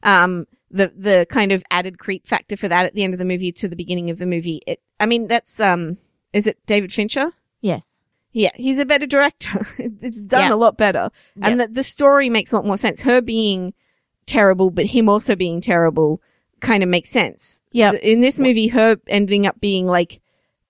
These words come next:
Speaker 1: an optimistic,
Speaker 2: Mm.
Speaker 1: looking to the future, "I'm not the girl I used to be." No, you're not, because you're clearly in your thirties and you're not a girl. That kind of stuff just,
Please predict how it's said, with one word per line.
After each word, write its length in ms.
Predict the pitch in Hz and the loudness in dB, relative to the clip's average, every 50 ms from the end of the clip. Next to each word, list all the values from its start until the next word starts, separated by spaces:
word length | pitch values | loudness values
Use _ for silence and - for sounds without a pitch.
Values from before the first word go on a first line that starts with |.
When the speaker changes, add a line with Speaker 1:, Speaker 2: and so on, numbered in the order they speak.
| _ | _
Speaker 1:
an 160 | 196 190 190 | -2 -2 0
optimistic, 960 | - 202 - - - 208 190 196 - - - - - 208 - - - - - _ _ _ _ - | 0 -2 -4 -2 -2 -2 -2 -2 -2 -6 -2 0 0 0 0 -2 -8 -10 -10 _ _ _ _ -14
Speaker 2:
Mm. 80 | 226 214 | -4 0
Speaker 1:
looking 340 | 196 220 190 226 226 208 202 | 0 0 0 0 -4 -4 -4
to 120 | - 226 | -2 -2
the 80 | 208 202 | -2 -2
future, 400 | - - 254 269 - - 208 190 | -2 -4 -6 -4 0 2 2 4
"I'm 180 | 185 190 202 | 4 4 2
not 180 | 202 226 - - | 2 0 -2 -4
the 60 | 302 | -4
girl 240 | 254 285 285 277 285 | -2 -2 0 0 0
I 60 | 277 | -2
used 300 | 277 269 285 311 - - | -2 -2 -2 -2 -2 -4
to 80 | 254 214 | -6 -4
be." 340 | 170 208 208 220 233 226 - | -4 -4 -4 -4 -6 -4 0
No, 200 | 226 233 285 302 | 0 2 2 2
you're 200 | 240 202 202 202 | 2 0 0 0
not, 220 | 233 311 - - | 2 0 -2 -2
because 340 | - 220 - 247 220 208 190 | -4 -4 -2 -2 -2 -2 0
you're 140 | 190 214 220 | 0 -2 0
clearly 400 | - - 254 240 240 240 254 254 | 0 0 0 0 0 0 0 0
in 120 | 262 262 | 2 2
your 120 | 269 285 285 | 4 2 2
thirties 460 | - - 294 302 254 220 220 226 240 | 2 2 2 2 2 0 -4 -4 -4
and 100 | 226 240 | -2 0
you're 100 | 247 240 | 0 0
not 200 | 233 190 175 180 | 0 0 0 0
a 60 | 185 | 0
girl. 420 | 196 226 240 240 208 165 151 - - _ _ _ | 0 2 2 4 4 2 2 0 -4 _ _ _
That 220 | - 214 233 - - | -4 -2 -2 -2 -4
kind 220 | - 302 254 247 | -4 -4 -2 0
of 80 | 226 226 | -2 -2
stuff 300 | - - 233 202 233 - | -2 0 0 0 0 -2
just, 220 | - - - - | -6 -8 -8 -10